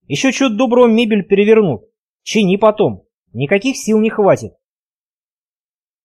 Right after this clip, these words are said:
Альфа, самая старшая, почтенная матрона зубастого семейства,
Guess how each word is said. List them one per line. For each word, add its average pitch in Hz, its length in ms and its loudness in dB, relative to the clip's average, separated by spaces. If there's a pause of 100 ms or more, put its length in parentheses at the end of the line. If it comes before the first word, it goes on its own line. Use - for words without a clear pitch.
(160)
Альфа, 180 460 0 (260)
самая 214 400 2
старшая, 147 520 0 (180)
почтенная 160 640 0
матрона 160 440 2
зубастого 151 540 0
семейства, 175 580 -8